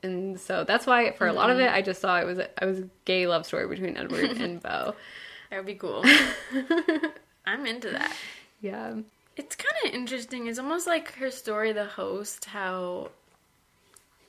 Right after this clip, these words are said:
Speaker 2: the Wanda, they call her, like,
Speaker 1: Mm-hmm.
Speaker 2: alien creature, like, ends up being in a different body. And it's like,
Speaker 1: Yeah.
Speaker 2: "I'm the same." Like,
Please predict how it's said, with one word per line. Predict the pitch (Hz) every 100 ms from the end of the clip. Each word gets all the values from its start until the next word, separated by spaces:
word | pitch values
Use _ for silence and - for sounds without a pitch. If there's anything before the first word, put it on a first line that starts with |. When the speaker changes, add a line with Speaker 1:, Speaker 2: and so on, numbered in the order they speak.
| -
Speaker 2:
the | 202 202 202 196 190 190 - _ -
Wanda, | 185 180 190 202 214 233 226 226 226 226
they | 226
call | 226 226
her, | 220 220
like, | 202 196
Speaker 1:
Mm-hmm. | 208 208 185 175
Speaker 2:
alien | 202 208 214
creature, | 202 220 214 220
like, | 190 190
ends | 196
up | 208 202
being | 202 202
in |
a | 196
different | 190 196 196 -
body. | - 175 180 190 196 202 208
And | 208
it's | 214 214
like, | 208
Speaker 1:
Yeah. | 196 180
Speaker 2:
"I'm | - 240
the |
same." | 247 - 277 277 262 240 226 208 202
Like, | 202 190